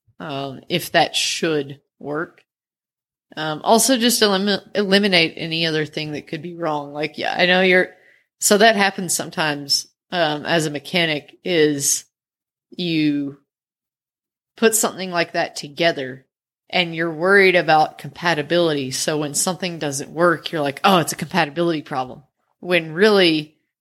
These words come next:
like, your kickstand is clamped on your derailleur cable or something. Like, that's, like, be sure you check for other stuff like that.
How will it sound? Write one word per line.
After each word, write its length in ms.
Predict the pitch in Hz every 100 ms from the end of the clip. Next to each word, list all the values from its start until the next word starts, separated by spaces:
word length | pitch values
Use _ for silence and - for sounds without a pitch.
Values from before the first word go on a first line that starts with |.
| _ -
like, 320 | 175 151 -
your 460 | 160 156 143 139 _ -
kickstand 640 | 190 185 - 180 151 143
is 120 | 143
clamped 360 | - 147 131 139
on 140 | 135
your 100 | 131
derailleur 420 | 135 143 139 135
cable 300 | 139 127 -
or 120 | 135
something. 400 | 131 - - 113 120
Like, 240 | 139 147
that's, 380 | 156 156 - - _ _ _ _ _ _ _ -
like, 380 | 170 - - -
be 140 | 226
sure 180 | 220 240
you 160 | 220 202
check 320 | - 190 -
for 140 | 180
other 160 | 160 156
stuff 280 | - 147 147
like 200 | 135 135
that. 260 | 120 -